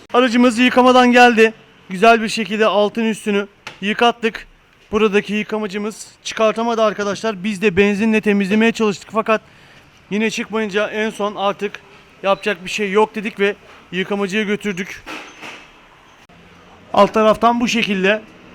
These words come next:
Yine yağ sızdırmış.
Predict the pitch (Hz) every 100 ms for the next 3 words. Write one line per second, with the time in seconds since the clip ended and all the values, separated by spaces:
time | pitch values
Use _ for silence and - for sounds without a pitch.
0 | - - - - - - - - - -
1 | - - - - - - - - - -
2 | - - - - - - - - - -
3 | - - - - - - - - - -
4 | - 190 185 202 196 196 - 196 180 175
5 | 202 202 - -